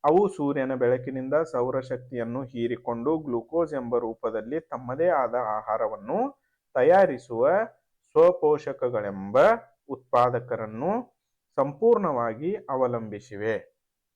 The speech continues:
ಆಯ್ತಾ? ಆದ್ದರಿಂದ ಬದುಕುಳಿಯುವ ಉದ್ದೇಶಗಳಿಗಾಗಿ ಹಸಿ ಸೊಪ್ಪು, ತರಕಾರಿ ಮತ್ತು ಹುಲ್ಲು ನಮಗೆ ಶಕ್ತಿಯನ್ನು ಒದಗಿಸುವಲ್ಲಿ ಮೂಲ ಸಹಾಯ, ಸಹಾಯವನ್ನು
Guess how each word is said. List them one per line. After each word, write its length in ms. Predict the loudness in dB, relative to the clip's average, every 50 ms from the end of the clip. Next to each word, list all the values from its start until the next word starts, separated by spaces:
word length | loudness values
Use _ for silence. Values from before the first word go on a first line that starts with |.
| _ _ _ _ -12
ಆಯ್ತಾ? 360 | -6 2 4 4 4 4 0 -10 -20 _ _ _ _ _ _ 2
ಆದ್ದರಿಂದ 560 | 4 4 4 6 4 4 4 4 0 0 2
ಬದುಕುಳಿಯುವ 1000 | 4 4 4 4 2 0 0 2 0 0 0 -2 -4 -4 -2 0 2 4 6 6
ಉದ್ದೇಶಗಳಿಗಾಗಿ 1120 | 6 4 2 -2 -2 -2 -2 -2 -2 -2 -4 -2 -2 -2 0 2 2 2 2 2 0 -2 -2
ಹಸಿ 360 | -2 -4 -10 -12 -12 -12 -12
ಸೊಪ್ಪು, 400 | -4 -4 -4 -4 _ -6 -8 -6
ತರಕಾರಿ 480 | -2 -2 -2 -2 0 0 0 0 0
ಮತ್ತು 420 | -2 -6 -6 -8 -8 _ -4 -4 -4
ಹುಲ್ಲು 360 | -2 -2 -2 -2 0 0 -2
ನಮಗೆ 380 | -2 -4 -6 -6 -4 -2 -2 -2
ಶಕ್ತಿಯನ್ನು 600 | -2 -6 -10 -10 _ _ -6 -6 -6 -4 -4 -4
ಒದಗಿಸುವಲ್ಲಿ 1000 | -4 -4 -4 -4 -8 -8 -10 -6 -4 -4 -4 -4 -4 -2 -2 -2 -2 -4 _ _ _ _ _ _ -8
ಮೂಲ 300 | -6 -2 0 2 2 0
ಸಹಾಯ, 520 | 0 0 -4 -4 -2 0 2 2 2 2 0 -2 -4 -6 -10 _ _ _ _ _ _ _ _ _ _ _ _ _ _ _ _ _ _ _ -4
ಸಹಾಯವನ್ನು 920 | -2 -2 0 2 2 2 2 2 0 0 -2 -2 -2 -2 -4 -8 _ _